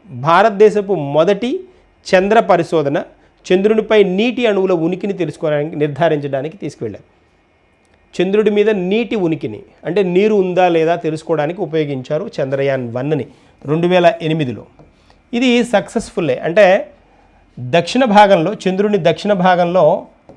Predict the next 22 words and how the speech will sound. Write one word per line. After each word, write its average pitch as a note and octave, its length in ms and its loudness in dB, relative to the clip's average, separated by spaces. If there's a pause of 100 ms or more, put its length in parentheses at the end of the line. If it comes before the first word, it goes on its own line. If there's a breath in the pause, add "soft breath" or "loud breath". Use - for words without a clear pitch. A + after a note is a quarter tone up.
(560)
మనము D#3 500 2 (100)
పరిశోధనలు F#3 580 2
చేయాలి D#3+ 280 4
అనేది E3+ 540 -4 (640)
మన, E3+ 340 2
మన D3 480 2 (1000)
టార్గెట్ E3 400 2
అనమాట, A2 180 -12
లక్ష్యం D3+ 360 -4
అనమాట. A2 240 -14 (840)
తర్వాత B3 340 2
చంద్రయాన్ A3+ 440 4
టూని C4 200 0
రెండు G3+ 220 6
వేల A3+ 120 6
పంతొమ్మిదిలో F#3 760 0 (800)
ఆర్బిటర్ G#3+ 480 6
విజయవంతమైంది, F#3 640 4
కానీ F3 320 4
విక్రమ్ F#3 400 0
ల్యాండర్ F#3+ 380 4
మాత్రం D#3+ 600 -2